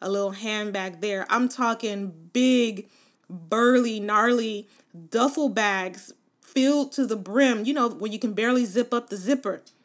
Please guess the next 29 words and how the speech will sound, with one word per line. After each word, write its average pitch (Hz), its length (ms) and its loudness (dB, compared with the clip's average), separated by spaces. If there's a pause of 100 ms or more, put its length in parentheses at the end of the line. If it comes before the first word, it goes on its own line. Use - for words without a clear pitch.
(280)
Okay, 226 340 -2
we 220 160 -4
carrying 226 720 0 (380)
trunks 269 500 2
on 240 140 4
our 240 100 2
back 233 420 2
and, 196 200 -8
and 202 540 -8
just 269 200 -4
all 254 240 -2
these 349 200 0
heavy 226 320 -8
things, 185 580 -12 (340)
all 247 300 2
these 302 220 -2
heavy 226 260 -4
things 185 360 -8
that 175 260 -2
are 190 100 -6
just 180 300 -8
going 269 300 0
along 254 540 0
with 294 280 -2
us - 340 -6 (680)
from 269 200 4
day 196 160 0
to 185 80 -6
day. 240 440 -4